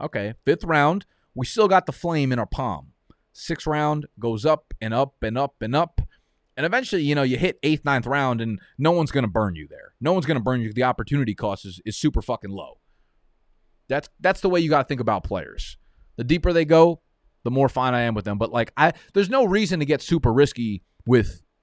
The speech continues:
fourth, with third, fourth, fifth round picks. You know what I mean? There's still a ton of good players on the board.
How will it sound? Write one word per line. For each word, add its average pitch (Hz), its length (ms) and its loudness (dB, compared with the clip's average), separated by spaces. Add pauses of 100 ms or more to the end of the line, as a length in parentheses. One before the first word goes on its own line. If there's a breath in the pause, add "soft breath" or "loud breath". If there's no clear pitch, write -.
(120)
fourth, 135 460 4
with 117 180 -2
third, 135 240 6
fourth, - 380 0 (180)
fifth - 240 0
round 104 220 0
picks. - 320 -8
You 92 80 -4
know 120 60 2
what 131 80 0
I 127 40 -2
mean? 127 160 0
There's 113 160 -2
still 151 220 4
a - 60 -2
ton - 260 0
of 110 80 -2
good 107 120 0
players 101 280 -2
on 92 80 -2
the 82 80 -6
board. 78 260 -10